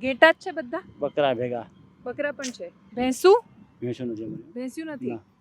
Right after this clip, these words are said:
Speaker 1: તો આનું શું? દૂધ કાઢો આનું?
Speaker 2: દૂધ કાઢીએ, ઊન વેચી, ઘેટા વેચી.
Speaker 1: અચ્છા.
Speaker 2: હમ.
Speaker 1: તો સારું ચાલે બધું આમાં?
Speaker 2: ખાવા પીવાનું હાલે.
Speaker 1: પણ આ તો આટલા બધા છે, તો ખાવા પીવાનું થોડું બહુ બધું ચાલતું હશે.
Speaker 2: ખાવા પીવાનું ચાલે ને, આમાં કેટલા ધણીએ? ત્રણ તો ધણીએ.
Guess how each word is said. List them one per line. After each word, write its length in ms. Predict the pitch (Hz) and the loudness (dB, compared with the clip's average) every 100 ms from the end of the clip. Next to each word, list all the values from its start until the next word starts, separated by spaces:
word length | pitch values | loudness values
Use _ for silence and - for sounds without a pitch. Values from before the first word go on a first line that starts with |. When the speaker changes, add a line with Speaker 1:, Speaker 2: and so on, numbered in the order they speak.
| - - - | -20 -16 0
Speaker 1:
તો 60 | |
આનું 240 | 269 277 320 | 4 6 4
શું? 280 | - 330 233 | 6 6 8
દૂધ 140 | 311 | 6
કાઢો 300 | - 359 370 | 8 8 8
આનું? 300 | 359 349 392 _ _ _ _ _ _ _ - | 2 0 -8 _ _ _ _ _ _ _ 4
Speaker 2:
દૂધ 180 | 226 175 | 4 6
કાઢીએ, 240 | 170 147 | 6 6
ઊન 200 | 151 208 | 6 6
વેચી, 420 | 208 185 156 147 123 147 135 | 6 4 2 0 -2 -10 2
ઘેટા 280 | 139 170 196 | 6 10 10
વેચી. 400 | 180 139 139 117 - - - - _ _ _ 254 | 8 2 -4 -4 -16 -20 -20 -20 _ _ _ -18
Speaker 1:
અચ્છા. 340 | 247 - 247 | -18 -10 -8
Speaker 2:
હમ. 120 | - - _ _ - - - | -8 -10 _ _ -20 -20 -4
Speaker 1:
તો 100 | 285 | 4
સારું 320 | 311 294 349 | 8 8 6
ચાલે 280 | 381 349 339 | 2 2 2
બધું 300 | 320 320 311 | -6 -8 -10
આમાં? 200 | 294 349 - - - - | -10 -12 -14 -20 -20 0
Speaker 2:
ખાવા 180 | 165 127 | 4 4
પીવાનું 240 | 123 127 | 2 4
હાલે. 220 | 196 175 - - _ _ - - - - - - - _ | 6 6 2 -12 _ _ -16 -16 -18 -18 -20 -20 -20 _
Speaker 1:
પણ 80 | 285 | -8
આ 80 | 240 | 2
તો 140 | 262 | 6
આટલા 280 | 247 - 247 | 6 8 8
બધા 240 | 277 320 | 8 8
છે, 200 | 320 359 | 6 2
તો 100 | 330 | 2
ખાવા 260 | 311 277 247 | 4 6 6
પીવાનું 320 | 294 285 311 | 4 0 2
થોડું 180 | 359 339 | 0 4
બહુ 180 | 339 339 | 4 4
બધું 140 | 349 | 2
ચાલતું 400 | 349 285 277 269 | 2 0 -2 -10
હશે. 160 | 254 240 | -8 0
Speaker 2:
ખાવા 180 | 143 | 0
પીવાનું 260 | 143 180 165 | 2 2 2
ચાલે 280 | - 185 190 | 6 6 8
ને, 80 | 165 | 4
આમાં 160 | 147 | 4
કેટલા 200 | 156 160 | 2 0
ધણીએ? 320 | 147 160 175 | 2 2 2
ત્રણ 180 | 139 151 | 2 2
તો 120 | 147 | 2
ધણીએ. 300 | 143 180 139 | 2 4 2